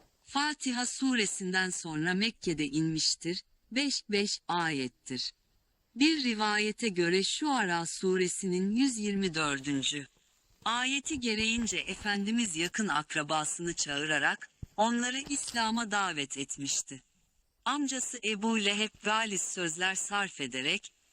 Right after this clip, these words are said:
"Bizi bunun için mi çağırdın?" demişti. Bunun üzerine bu sure indi. Rahman ve Rahim olan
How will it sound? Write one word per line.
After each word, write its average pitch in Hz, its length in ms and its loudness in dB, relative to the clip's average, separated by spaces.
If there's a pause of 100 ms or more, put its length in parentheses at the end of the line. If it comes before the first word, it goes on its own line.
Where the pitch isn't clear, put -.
"Bizi 233 360 -2
bunun 233 300 0
için 254 340 -2
mi 220 200 0
çağırdın?" 127 720 -4 (840)
demişti. 196 720 -2 (440)
Bunun 285 400 4
üzerine 190 680 0
bu 262 100 2
sure 208 440 2
indi. 139 520 -2 (480)
Rahman 233 720 0
ve 220 160 0
Rahim 190 540 0 (180)
olan 196 440 4